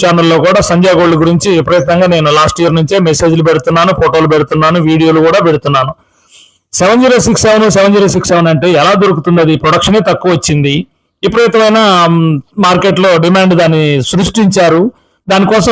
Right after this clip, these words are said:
రైతులు తిరుగుతున్నారు, దాని మధ్యలో దళారులు దాన్ని ఉపయోగించుకుంటున్నారు. కాబట్టి సెవెన్ జీరో సిక్స్ సెవెన్ బదులు మంది ఏషియన్ అగ్రి జెనెటిక్స్‌లో సంధ్యా గోల్డ్ అనే వెరైటీ బాగుంటుందండి. లాస్ట్ ఇయర్ వేసిన రైతుల అనుభవాలు కూడా వీడియోల రూపంలో మీకు అందించడం జరిగింది.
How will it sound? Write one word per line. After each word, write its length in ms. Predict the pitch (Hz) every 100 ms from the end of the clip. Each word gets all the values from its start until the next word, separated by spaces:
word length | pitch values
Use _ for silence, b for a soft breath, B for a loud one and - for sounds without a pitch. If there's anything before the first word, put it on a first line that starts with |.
| 202
రైతులు 240 | 196 185
తిరుగుతున్నారు, 600 | 185 175 165 165 151 143 - 226 233 -
దాని 240 | 190 220 220
మధ్యలో 440 | 190 220 208 175
దళారులు 380 | 180 196 196 190
దాన్ని 240 | 185 170 165
ఉపయోగించుకుంటున్నారు. 760 | 165 185 170 147 156 143 - 127 -
కాబట్టి 520 | 180 214 214 185 160
సెవెన్ 260 | 165 202 226
జీరో 180 | 226 214
సిక్స్ 240 | 196 -
సెవెన్ 200 | 196 175
బదులు 440 | 165 170 185 151 147
మంది 380 | 165 170 151 135 b b b
ఏషియన్ 280 | 185 190 208
అగ్రి 160 | 190 190
జెనెటిక్స్‌లో 540 | 180 180 175 180 180 143 175 - 202 190
సంధ్యా 340 | 185 196 214 196
గోల్డ్ 180 | 196 190
అనే 120 | 175
వెరైటీ 360 | 165 175 175 175
బాగుంటుందండి. 720 | 151 175 190 180 175 175 190 262 180
లాస్ట్ 220 | 170 170
ఇయర్ 100 | 175
వేసిన 280 | 165 170 160
రైతుల 300 | 160 165 156
అనుభవాలు 400 | 151 175 175 165
కూడా 220 | 170 160 151
వీడియోల 300 | 165 175 165
రూపంలో 340 | 165 165 160 151
మీకు 220 | 143 139
అందించడం 460 | 143 151 143 160
జరిగింది. 480 | 156 147 147 151 190